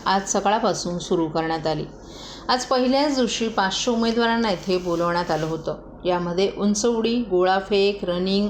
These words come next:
उंची मोजणं, छाती मोजणं यांसारख्या विविध चाचण्या घेण्यात आल्या. भरती प्रक्रियेसाठी आलेल्या उमेदवारांची कोणत्याही प्रकारे गैरसोय होऊ नये म्हणून प्रशासनाच्या वतीनं या ठिकाणी भव्य मंडप,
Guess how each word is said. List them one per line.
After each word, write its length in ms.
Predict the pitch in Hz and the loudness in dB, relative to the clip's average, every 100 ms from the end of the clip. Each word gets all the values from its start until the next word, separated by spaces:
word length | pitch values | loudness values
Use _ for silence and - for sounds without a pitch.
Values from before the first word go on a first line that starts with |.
| - 190 | -2 -2
उंची 320 | 185 - 254 | -2 0 2
मोजणं, 480 | 214 165 165 160 160 - - - - | 2 0 -2 -4 -6 -12 -16 -14 -2
छाती 300 | 254 240 294 | 0 0 2
मोजणं 360 | 320 277 254 254 | 2 2 4 4
यांसारख्या 640 | 233 196 196 202 196 196 | 4 2 2 0 2 2
विविध 240 | 190 214 | 2 2
चाचण्या 580 | 247 254 196 190 180 180 | 2 2 0 -2 -2 -2
घेण्यात 420 | 185 190 175 156 | -2 -2 -2 -2
आल्या. 200 | 160 156 151 - - - - - | -2 -2 -6 -14 -18 -18 -8 0
भरती 240 | 247 247 | 0 2
प्रक्रियेसाठी 640 | 359 359 349 349 349 330 320 | 0 2 2 2 2 2 2
आलेल्या 380 | 277 269 254 | 2 2 2
उमेदवारांची 680 | 233 220 240 247 240 202 214 | 2 0 2 2 2 0 0
कोणत्याही 480 | 214 190 190 202 233 | 0 0 0 0 2
प्रकारे 380 | 269 254 247 254 | 2 2 2 2
गैरसोय 440 | 190 180 185 247 | 2 2 2 2
होऊ 200 | 254 220 | 2 2
नये 120 | 220 | 0
म्हणून 220 | 214 202 196 | 0 0 0
प्रशासनाच्या 680 | 185 202 202 240 240 247 | 0 0 0 0 0 2
वतीनं 320 | 226 196 185 | 2 0 -2
या 140 | 185 180 | 0 -2
ठिकाणी 500 | 180 170 190 196 202 | -4 -6 -4 0 -2
भव्य 380 | 190 185 180 175 | 0 0 0 0
मंडप, 440 | 170 170 175 | -2 -2 0